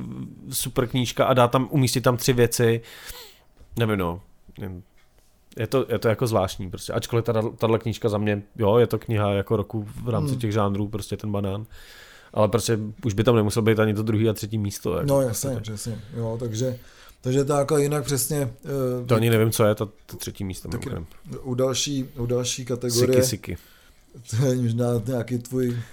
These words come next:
Speaker 2: impersonátor.
Speaker 1: Mhm, možná
Speaker 2: Siky,
Speaker 1: ano.
Speaker 2: siky, siky, siky.
Speaker 1: A já zas nic, vlastně
Speaker 2: No,
Speaker 1: se vyhrál můj
Speaker 2: to
Speaker 1: imperson-,
Speaker 2: se
Speaker 1: <laughs> ty piče, já to ani neřeknu to slovo, seru na to, no.
Speaker 2: <laughs>
Speaker 1: Už musím
Speaker 2: No,
Speaker 1: dát
Speaker 2: jinak,
Speaker 1: pivo.
Speaker 2: eh, přesně tady, eh, další kategorie Festival roku,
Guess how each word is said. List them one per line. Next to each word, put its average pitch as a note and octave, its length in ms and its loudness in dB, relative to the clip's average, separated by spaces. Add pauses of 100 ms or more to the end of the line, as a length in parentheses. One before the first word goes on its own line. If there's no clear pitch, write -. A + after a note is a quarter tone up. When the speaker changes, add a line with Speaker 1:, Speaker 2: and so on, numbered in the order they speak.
(120)
Speaker 2:
impersonátor. B2 680 -8
Speaker 1:
Mhm, A2+ 280 0 (160)
možná F#2+ 240 -2
Speaker 2:
Siky, F#2+ 100 0 (160)
Speaker 1:
ano. - 40 -2
Speaker 2:
siky, B2 480 -6
siky, B2+ 320 -6
siky. C3+ 400 -10 (260)
Speaker 1:
A A2+ 40 4
já G#2+ 160 6
zas G#2+ 180 4
nic, G2 280 0
vlastně G#2 280 2
Speaker 2:
No, C#3 140 8
Speaker 1:
se G#2+ 60 6
vyhrál G#2 400 6
můj G#2+ 160 4
Speaker 2:
to A#2 60 2
Speaker 1:
imperson-, A#2 400 4
Speaker 2:
se B2+ 340 2
Speaker 1:
<laughs> - 140 -12
ty B2+ 120 2
piče, B2 240 2
já A2 160 6
to A#2+ 100 2
ani A2 140 2
neřeknu G#2 340 -6
to F#2+ 80 -10
slovo, F#2+ 180 -14
seru G2+ 260 -10
na F2+ 160 -4
to, - 120 -4 (120)
no. F4+ 80 0 (260)
Speaker 2:
<laughs> - 320 -16
Speaker 1:
Už - 120 -8
musím C3 160 4
Speaker 2:
No, C#3+ 120 6
Speaker 1:
dát A2+ 40 8
Speaker 2:
jinak, G#2 200 6
Speaker 1:
pivo. G2 160 -2 (180)
Speaker 2:
eh, C#3 40 2
přesně C#3+ 320 -2
tady, D3+ 280 4 (140)
eh, C3 120 -2
další C3 420 0
kategorie C#3 460 4
Festival C#3+ 400 2
roku, C#3 360 2